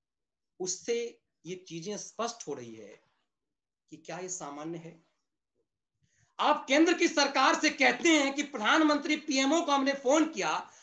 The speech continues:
और राजदीप सरदेसाई जैसे Clear खिलंदरों से आप tweet करवाते हैं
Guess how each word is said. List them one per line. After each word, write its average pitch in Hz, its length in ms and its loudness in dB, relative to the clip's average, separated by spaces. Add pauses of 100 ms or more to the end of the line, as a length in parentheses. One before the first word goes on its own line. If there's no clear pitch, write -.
और 247 160 4
राजदीप 254 400 4
सरदेसाई 269 500 2
जैसे - 240 2 (720)
Clear 247 320 4
खिलंदरों 269 520 2
से 277 80 0
आप 247 420 0
tweet 359 280 2
करवाते 202 400 2
हैं 175 340 -8